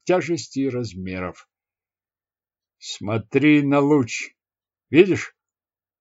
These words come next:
Подполковник включил лазерный целеуказатель, чтобы подсветить цель,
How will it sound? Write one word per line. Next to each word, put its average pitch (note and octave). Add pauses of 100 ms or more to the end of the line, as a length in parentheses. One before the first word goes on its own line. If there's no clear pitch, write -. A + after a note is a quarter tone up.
(480)
Подполковник B2+
включил C3
лазерный B2
целеуказатель, A#2+ (480)
чтобы A#2
подсветить A#2+
цель, A2+